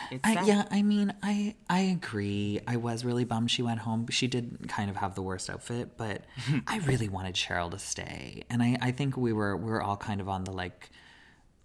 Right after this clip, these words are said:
Speaker 2: wanting Juju to wake up train.
Speaker 1: Yeah.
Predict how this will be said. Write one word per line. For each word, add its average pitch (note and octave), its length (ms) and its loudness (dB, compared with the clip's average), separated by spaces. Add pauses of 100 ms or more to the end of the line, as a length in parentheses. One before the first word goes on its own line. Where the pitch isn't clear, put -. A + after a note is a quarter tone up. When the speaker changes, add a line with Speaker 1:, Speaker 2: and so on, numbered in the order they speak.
(120)
Speaker 2:
wanting G#2 440 4
Juju G2+ 460 -2
to - 140 -6
wake F#2+ 240 -6
up G2 200 -6
train. C3 640 -2
Speaker 1:
Yeah. - 80 -14